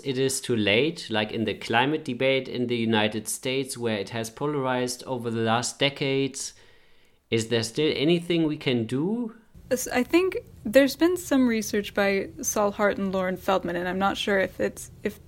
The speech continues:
Speaker 2: they were working on this study or if it's been published yet, but they were looking at, can we talk about climate change without talking about climate change?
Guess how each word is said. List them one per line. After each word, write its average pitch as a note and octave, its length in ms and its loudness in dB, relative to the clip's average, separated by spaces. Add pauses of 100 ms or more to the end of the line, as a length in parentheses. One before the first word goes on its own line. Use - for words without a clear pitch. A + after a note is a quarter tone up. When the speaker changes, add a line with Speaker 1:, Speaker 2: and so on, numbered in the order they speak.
(100)
Speaker 2:
they F#3+ 100 0
were F3+ 160 -2
working B3 340 2
on A3+ 140 -2
this G#3 160 -2
study G3 400 0
or F#3 240 -2 (380)
if - 180 -12 (140)
it's - 200 -4
been F#3+ 200 -4
published G3 480 -2
yet, F#3+ 160 0
but F#3+ 160 -2 (400)
they A3 160 6
were G#3 360 0 (1200)
looking A#3+ 500 4
at, G3 140 0 (720)
can A#3 220 2
we A3+ 100 0
talk C4+ 260 2
about G#3 260 2
climate G3 340 0
change G3 240 -2
without F3+ 320 2
talking F3 360 -2
about E3 240 0
climate - 340 -4
change? - 380 -6